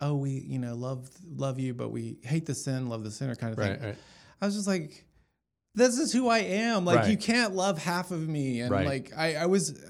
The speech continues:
Speaker 1: you know, I was always kinda, I always felt alienated by my family, um, in that way, even though that wasn't their intention,
Speaker 2: Right.
Speaker 1: obviously. Um,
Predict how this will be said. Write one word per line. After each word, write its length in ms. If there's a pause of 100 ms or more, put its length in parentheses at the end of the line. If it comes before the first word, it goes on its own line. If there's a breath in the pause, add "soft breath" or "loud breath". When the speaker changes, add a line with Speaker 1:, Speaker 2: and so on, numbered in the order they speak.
(120)
Speaker 1:
you 120
know, 80
I 40
was 140
always 320
kinda, 300
I 40
always 220
felt 360
alienated 760
by 120
my 160
family, 540 (460)
um, 300
in 160
that 180
way, 540 (180 loud breath)
even 160
though 160
that 220
wasn't 240
their 160
intention, 680
Speaker 2:
Right. 120
Speaker 1:
obviously. 540 (500 loud breath)
Um, 340